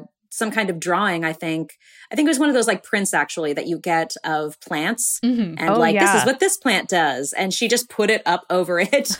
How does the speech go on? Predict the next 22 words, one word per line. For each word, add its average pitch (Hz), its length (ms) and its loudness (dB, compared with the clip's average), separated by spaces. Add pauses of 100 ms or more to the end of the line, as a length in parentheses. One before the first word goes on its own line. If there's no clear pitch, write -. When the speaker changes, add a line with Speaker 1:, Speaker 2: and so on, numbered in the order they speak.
(140)
Speaker 1:
<laughs> 226 180 -2
so 233 380 4
it 233 180 2
wouldn't 240 240 4
scare 208 360 2
her 220 120 4
anymore. 165 800 -2
But 196 220 2
I 214 100 4
remember 349 280 2
her 247 80 0
saying 240 320 -2
to 285 100 -4
me, 196 100 -2
she 202 160 -4
was 180 160 -2
like, 160 280 0
"This 185 140 0
place 180 200 -2
is 147 140 -8
definitely 143 480 -6
haunted." 143 520 -10